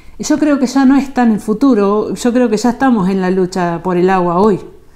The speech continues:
eh, hace años. Lo que pasa es que no lo vimos venir. Eh, nosotros acá en Río Colorado, cuando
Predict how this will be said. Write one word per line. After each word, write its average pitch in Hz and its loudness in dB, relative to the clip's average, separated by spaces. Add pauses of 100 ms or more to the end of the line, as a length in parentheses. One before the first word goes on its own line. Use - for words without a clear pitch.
(320)
eh, 160 0 (260)
hace 185 -2
años. 175 -2 (340)
Lo 170 -2
que 185 -2
pasa 226 0
es 233 0
que 208 0
no 202 2
lo 202 0
vimos 190 0
venir. 196 0 (480)
Eh, 180 2
nosotros 220 0
acá 202 -2
en 208 -2
Río 202 -2
Colorado, 226 0
cuando 170 -4